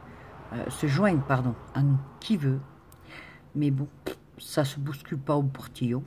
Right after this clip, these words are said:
hein. Bien que on a quelques voitures qui nous ont suivis et roulant à quarante kilomètres heure, euh, elles nous ont quand même pas doublé. Alors, euh, est-ce qu'elles jouaient le jeu ou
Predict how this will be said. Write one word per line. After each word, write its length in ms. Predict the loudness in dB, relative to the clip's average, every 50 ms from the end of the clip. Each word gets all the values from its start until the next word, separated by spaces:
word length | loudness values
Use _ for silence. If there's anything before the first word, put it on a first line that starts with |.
| -8 -10
hein. 120 | -10 -10 -10 -12 -18 -20 -20 -20 -20 -20 -20 -20 -14 -10
Bien 320 | -4 2 4 6 6 6 4
que 360 | 0 0 4 6 6 6 4
on 160 | 4 2 2
a 60 | 2 2
quelques 320 | 0 -2 -4 -4 -4 -4
voitures 320 | -4 -4 -2 -4 -6 -6
qui 100 | -2 0
nous 220 | 0 2 2 2 2
ont 100 | 2 0
suivis 640 | 0 -2 -2 -2 0 0 2 2 0 -2 -2 -4 -2
et 260 | -2 0 0 0 -2
roulant 400 | -2 0 0 0 0 -2 -2 -4
à 40 | -6
quarante 460 | -6 -6 -6 -4 -2 -2 -2 -4 -6 -12
kilomètres 520 | -12 -8 -8 -6 -6 -8 -10 -10 -6 -4
heure, 200 | -4 -4 -4 -4
euh, 80 | -6 -6 -8 -10 -12 -10 -8 -6 -6 -6 -6 -10 -12 -16 -18 -20 -20 -20 -20 -20 -20 -20 -20 -12 -10
elles 100 | -8 -6 -4
nous 200 | -2 0 2 0
ont 80 | 0 0
quand 120 | 0 0
même 160 | 2 2 2 2
pas 160 | 0 0 0
doublé. 500 | 0 2 0 2 2 2 0 0 -2 -4 -8 -16 -20 -20 -20 -20 -20 -20 -20 -20 -20 -20 -20 -20 -20 -20 -20 -12 -4
Alors, 260 | -2 0 0 0 -2 -4
euh, 180 | -6 -6 -8 -8 -10 -10 -12 -14 -16 -20 -20 -20 -20 -20 -20 -20 -20 -20 -20 -20 -20 -20 -20 -20 -14 -10
est-ce 180 | -10 -10 -8 -4
qu'elles 140 | 0 2
jouaient 240 | 2 4 4 4 4
le 180 | 4 4 4 4
jeu 340 | 4 4 2 2 0 0
ou 60 | -2